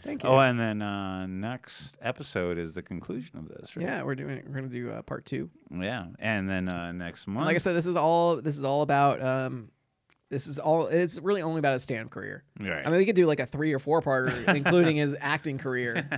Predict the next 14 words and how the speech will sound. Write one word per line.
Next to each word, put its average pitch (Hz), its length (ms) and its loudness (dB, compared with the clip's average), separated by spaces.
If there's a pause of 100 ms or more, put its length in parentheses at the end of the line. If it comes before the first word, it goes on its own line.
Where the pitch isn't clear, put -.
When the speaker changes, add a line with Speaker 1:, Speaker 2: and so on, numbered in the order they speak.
Speaker 2:
<laughs> 117 140 -10
Speaker 1:
but 151 120 0
I'm 147 80 -2
not 139 320 -6
doing 147 280 0
that. 98 260 -10 (120)
I'm, 95 100 -2
Speaker 2:
Yeah. 143 160 -2
Speaker 1:
I'm 139 80 -2
going 139 320 -2
just 123 200 -10
into 123 160 -4
his 123 100 -4
stand-up. 113 560 -8